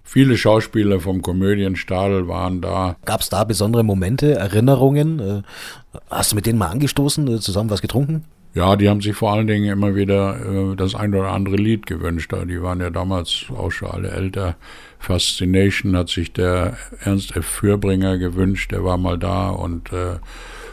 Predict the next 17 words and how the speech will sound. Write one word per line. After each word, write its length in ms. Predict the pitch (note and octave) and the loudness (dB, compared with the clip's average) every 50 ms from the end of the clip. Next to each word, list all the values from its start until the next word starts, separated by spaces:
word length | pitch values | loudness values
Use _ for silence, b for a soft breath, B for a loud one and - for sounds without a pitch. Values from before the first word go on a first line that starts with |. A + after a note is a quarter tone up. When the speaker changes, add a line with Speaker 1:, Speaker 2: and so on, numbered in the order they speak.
| B B - | B B 0
Speaker 1:
die 80 | F2 E2+ | 2 2
haben 160 | F#2+ G2 F#2+ | 4 4 4
da 260 | F#2 E2+ F2 F2 F2 | 4 2 2 0 0
einen 260 | F2+ F2 F2 E2+ F2+ F#2 | 0 0 0 0 0 -2
amerikanischen 760 | F2+ F2+ F#2 F2+ E2 - - F2 F#2+ G2 F2 - - F2 | 0 0 0 0 0 0 0 0 0 0 0 -2 -4 -4
Filmer 420 | D#2 - - G2 G2 G#2 G#2+ G2+ F#2 | -4 0 0 0 2 2 2 2 2
mal 220 | F2+ F2+ F2+ F2+ | 2 0 0 0
gedreht 500 | F2+ F2+ E2+ E2 F2+ F2+ F2+ F#2+ F#2 - | 0 -2 -2 -2 -2 0 0 0 0 -2
in 140 | F2+ F2 E2 | -4 -6 -4
Füssen 420 | - - G2+ G2 - - F#2+ F2+ | -4 -4 -4 -4 -4 -4 -4 -4
und 240 | F2+ F2+ F2 E2+ F2 | -4 -6 -8 -6 -6
da 160 | F#2 F2+ F2 | -6 -6 -4
war 260 | F2 F2 F2+ F2+ F2+ F2+ | -4 -4 -4 -4 -4 -4
der 120 | F2 F2 | -4 -4
ganze 280 | F2+ F#2 F#2 F#2 - F2+ | -4 -4 -4 -4 -4 -4
Komödienstadel 1000 | - F2 F2 F2+ F#2 F#2 F2+ F2 E2+ E2+ E2 - - - E2 D#2+ E2+ F2 E2+ D#2 | -4 -4 -2 0 0 0 0 -2 -2 -4 -4 -6 -6 -4 -2 -2 -2 -2 -4 -6
von, 400 | - - E2 D#2+ E2 E2 D2+ D2 | -6 -6 -6 -6 -6 -8 -10 -12